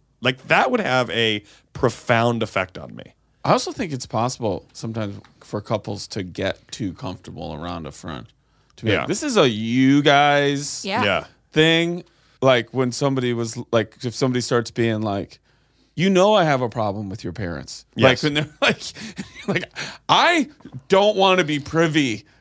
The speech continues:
Speaker 2: to this
Speaker 1: To that
Speaker 2: deep
Speaker 1: world.
Speaker 2: inner workings of the clock that
Speaker 1: Yeah.
Speaker 2: is you guys and all the gears and all the stuff." Like,
Speaker 1: Yeah.
Speaker 2: I'm still on some, like, we may be best friends, but on some level, I'm a guest.
Speaker 1: Yeah.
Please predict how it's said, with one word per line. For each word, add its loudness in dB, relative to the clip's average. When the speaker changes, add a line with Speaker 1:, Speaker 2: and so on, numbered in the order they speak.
Speaker 2:
to 0
this 2
Speaker 1:
To 0
that 0
Speaker 2:
deep 4
Speaker 1:
world. 6
Speaker 2:
inner 4
workings 4
of 0
the 0
clock 2
that 6
Speaker 1:
Yeah. 6
Speaker 2:
is -2
you 2
guys 4
and 0
all 4
the -2
gears -2
and -6
all -4
the -8
stuff." -2
Like, 2
Speaker 1:
Yeah. 2
Speaker 2:
I'm 4
still 2
on 2
some, 0
like, 2
we -4
may 0
be 2
best 0
friends, 0
but -4
on -4
some 2
level, 2
I'm 0
a -6
guest. -6
Speaker 1:
Yeah. 0